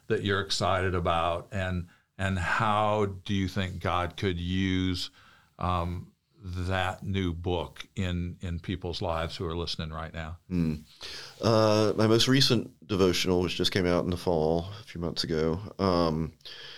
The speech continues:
Speaker 2: is the One Year Praying in Faith devotional. And um, this is one of those times where I was not gonna write another devotional, and then I thought, "Ah, I'd really like to do one more." And it goes back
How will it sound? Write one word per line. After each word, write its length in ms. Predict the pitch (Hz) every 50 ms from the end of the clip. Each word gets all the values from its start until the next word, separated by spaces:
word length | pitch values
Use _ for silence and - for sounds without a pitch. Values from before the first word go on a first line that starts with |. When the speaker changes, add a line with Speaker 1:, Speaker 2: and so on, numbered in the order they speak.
| - - _ -
Speaker 2:
is 160 | 95 90 90
the 80 | 95
One 140 | 90 92 95
Year 160 | 95 95 92
Praying 500 | 95 - - 90 90 87 87 90 87 87
in 140 | 87 85 82
Faith 500 | 80 - 87 80 78 80 - - - - - - - _ _
devotional. 680 | - 85 73 78 73 71 - - 53 50 50 64 69 - - - - _ _ _ - - - -
And 600 | 104 98 92 95 92 92 92 90 90 90 90 90 - - - - - _ _ _ _ -
um, 340 | 95 92 87 90 87 76 85
this 220 | 85 104 98 - 104
is 100 | 95 95
one 120 | 98 95
of 60 | 92 90
those 160 | 87 80 -
times 280 | - 87 82 87 82
where 120 | - 87 82
I 40 | 85
was 200 | 82 80 - 85
not 220 | 80 82 85 -
gonna 140 | 87 82 80
write 180 | 80 82 82
another 280 | 82 82 85 80 82 80
devotional, 520 | 78 73 78 80 78 - - 76 76 80
and 80 | 80 82
then 120 | 85 76
I 60 | 78 78
thought, 260 | - 80 73 71 -
"Ah, 460 | - - 98 98 95 101 101 90 80
I'd 80 | 95 92
really 300 | 64 76 - - 80 82
like 180 | 73 87 - -
to 100 | - 69
do 140 | 85 87
one 220 | 80 82 80 76 78
more." 280 | 76 69 69 71 69 - - - - - - - - - -
And 140 | 101 98
it 100 | 95 85
goes 340 | 85 107 104 113 127 117 107
back 380 | 87 - 104 101 101 101 -